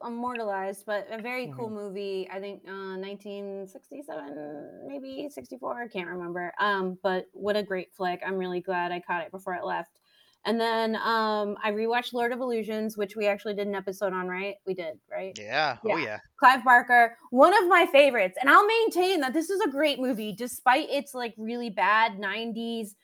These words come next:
Speaker 1: um,
Speaker 2: C G I.
Speaker 1: yeah, C G I. It's fucking great.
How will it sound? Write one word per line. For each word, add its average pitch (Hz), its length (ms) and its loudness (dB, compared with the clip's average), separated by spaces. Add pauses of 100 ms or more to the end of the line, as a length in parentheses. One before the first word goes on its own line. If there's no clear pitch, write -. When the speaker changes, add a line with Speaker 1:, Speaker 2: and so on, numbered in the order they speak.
(320)
Speaker 1:
um, 208 800 2
Speaker 2:
C 156 100 -8
G 123 160 -8
I. 104 140 -6 (340)
Speaker 1:
yeah, 214 520 2
C 240 240 -8
G 214 200 -4
I. 214 400 6 (100)
It's 233 380 0
fucking 277 400 -4
great. 196 400 -8